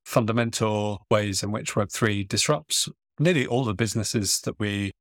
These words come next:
run, all the business units that we run, and trying to figure out what are the gradual things that we can expect to see? What's the slow motion disruption? And how do we respond and get ahead of that stuff? But also, where might the next explosive trend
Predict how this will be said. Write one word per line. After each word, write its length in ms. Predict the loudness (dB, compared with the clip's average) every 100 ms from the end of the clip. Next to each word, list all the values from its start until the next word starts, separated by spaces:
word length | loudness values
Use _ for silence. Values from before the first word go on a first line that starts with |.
| _ _ _ _ _
run, 240 | 0 2 0
all 100 | -2
the 80 |
business 380 | 0 -2 0 -4
units 300 | -4 -4 -6
that 120 | -6
we 100 | -4
run, 320 | 0 2 0 -4 _ _ _ -2
and 160 | -2
trying 160 | 2 0
to 80 | 0
figure 280 | 0 0 2
out 280 | 0 -2 -6 _ _ _
what 80 | 0
are 60 | 2
the 80 |
gradual 560 | 0 0 0 2 0 0
things 720 | 0 0 2 0 0 0 -2 -2
that 120 | -2 0
we 100 | -2
can 240 | 0 0
expect 500 | 0 -2 -2 -2 0
to 140 | 0
see? 380 | 0 0 0 -2
What's 240 | 0 0 2
the 80 |
slow 340 | 0 2 2 2
motion 600 | 2 2 0 0 0 -2
disruption? 800 | 0 0 0 -2 0 2 2 -2 -6 _ _
And 140 | -2 0
how 200 | 2 0
do 80 | 0
we 200 | 0 0
respond 580 | -2 2 2 4 2 0
and 100 | 2
get 140 | 2
ahead 180 | 2 0
of 80 | 2
that 220 | 0 0
stuff? 300 | 0 0 0
But 100 | 0
also, 480 | 2 2 2 2 -2 -8 _ _
where 180 | 2 2
might 220 | 0 -2 -6 2
the 280 | 4 4
next 380 | 2 0 -2 -4
explosive 800 | -4 -2 0 0 0 -2 -4 -6
trend 560 | 0 0 2 -2 -4 -4